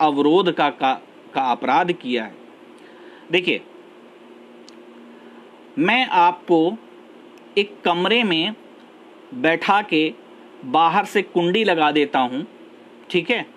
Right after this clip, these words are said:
और उस कमरे में कोई अन्य आने जाने का रास्ता नहीं है, तो ऐसी स्थिति पे ये जो कमरे में बैठा के बाहर से कुंडी लगा दी गई,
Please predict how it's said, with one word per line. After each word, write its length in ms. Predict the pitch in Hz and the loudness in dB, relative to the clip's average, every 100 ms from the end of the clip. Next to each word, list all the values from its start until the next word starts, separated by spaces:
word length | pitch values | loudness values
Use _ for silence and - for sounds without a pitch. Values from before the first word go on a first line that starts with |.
| - - | -20 -2
और 180 | 180 208 | 0 2
उस 140 | 214 | 0
कमरे 380 | - 180 170 196 | 0 -2 0 -2
में 180 | 208 208 | -2 -2
कोई 380 | - 196 214 202 - | 0 0 2 -2 -2
अन्य 280 | 185 220 220 | 0 2 0
आने 280 | 180 170 190 | 2 0 0
जाने 300 | 175 165 170 | 0 0 0
का 180 | 175 180 | 0 0
रास्ता 540 | 170 139 139 139 - 160 | 0 0 -2 0 0 0
नहीं 300 | 147 147 123 | 2 0 -2
है, 140 | 110 - - - - - - - | -8 -16 -20 -20 -20 -20 -20 -6
तो 140 | 190 - | -4 -2
ऐसी 360 | 131 131 220 190 | -2 -2 0 -2
स्थिति 360 | - 185 202 | -2 -4 -2
पे 220 | 196 208 - - - - 143 | -2 -2 -4 -12 -20 -10 -2
ये 180 | 170 | 0
जो 420 | 180 165 185 180 - - - | 2 2 4 2 -2 -14 -4
कमरे 340 | 170 156 170 180 | -2 0 0 0
में 280 | 175 170 | 0 0
बैठा 400 | 143 139 - 165 175 | 0 0 0 0 0
के 300 | 185 185 180 | 0 0 -2
बाहर 420 | 151 139 143 151 | 0 2 4 0
से 140 | 170 | -2
कुंडी 380 | 160 151 151 185 | -2 0 2 2
लगा 280 | 185 135 123 | 2 2 0
दी 200 | 123 120 | 0 0
गई, 240 | 123 196 | 0 -2